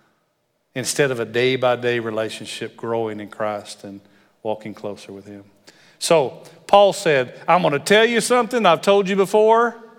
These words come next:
and it's not any trouble for me to repeat it, and you need to hear it again." I'm so glad he did, 'cause I needed to hear it again.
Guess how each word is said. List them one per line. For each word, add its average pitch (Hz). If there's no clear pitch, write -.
and 156
it's 147
not 170
any 160
trouble 208
for 214
me 214
to 202
repeat 214
it, 233
and 127
you 175
need 156
to 120
hear 156
it 180
again." 117
I'm 135
so 131
glad 107
he 107
did, 110
'cause 101
I 107
needed 98
to 92
hear 98
it 95
again. 95